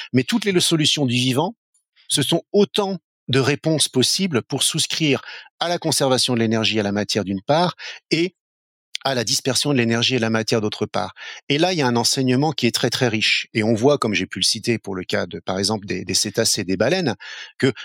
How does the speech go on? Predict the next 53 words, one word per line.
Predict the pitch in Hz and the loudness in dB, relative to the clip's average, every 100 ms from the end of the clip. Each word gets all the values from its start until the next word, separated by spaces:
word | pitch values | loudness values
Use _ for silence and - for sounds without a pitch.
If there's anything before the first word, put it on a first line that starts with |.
| - | -6
la | 110 | -2
solution | 98 123 123 127 147 143 - - | 0 2 2 2 2 0 -2 -2
<clears throat> | 151 139 | -2 0
qui | - 120 | 0 2
est | 107 | 2
trouvée, | - 107 190 214 - 135 - | 0 0 2 0 -8 -16 -2
euh, | 113 120 | 0 2
n'est | 131 127 | 2 2
pas | 180 156 | 2 2
nécessairement | 139 - - 147 139 147 | 2 2 0 0 2 2
une | 131 | 2
solution | 127 117 - 127 127 - | 2 0 2 2 0 0
vertueuse | 107 123 - 156 151 | 0 0 0 0 2
au | 113 | 2
sens | - 147 - | 0 0 -2
où | 117 | -2
on | 104 | -4
se | 113 | -2
dirait, | 101 117 143 | 0 2 2
on | |
voudrait | 107 107 | 2 2
que | - | 2
ça | 113 | 0
consomme | 117 - 117 113 | 0 0 2 2
le | |
moins | 113 117 | 4 4
d'énergie | 113 113 110 117 | 2 2 0 -2
possible. | 151 - 170 - - - - _ _ | -2 -2 -2 -8 -12 -20 -20 _ _
Une, | 101 101 110 | -2 -2 -4
on | 101 | -6
pour-, | - 107 | -6 -2
on | 120 107 | 0 2
aurait | 110 | 2
pu | 107 104 | 0 -2
se | 104 | 0
dire, | 165 160 | 2 2
non, | 170 156 - - - | 2 0 -6 -18 -6
un | 113 113 | -2 2
animal | 117 131 135 131 107 85 - | 4 4 4 2 -2 -4 -4
<clears throat> | 147 - | -4 0
comme | 117 | 0
une | 107 104 | 2 2
baleine, | 104 139 170 | 2 2 2
ça, | - 107 | 2 0
ça, | - - 92 | 0 -2 -4
qui | 110 | -2
peut | 120 | 2
vivre | 113 117 | 4 4
dans | 107 | 2
des | 101 101 | 2 2
océans | - 107 101 | 0 0 -2
très | 107 95 | -2 -4
froids, | - 156 | 0 0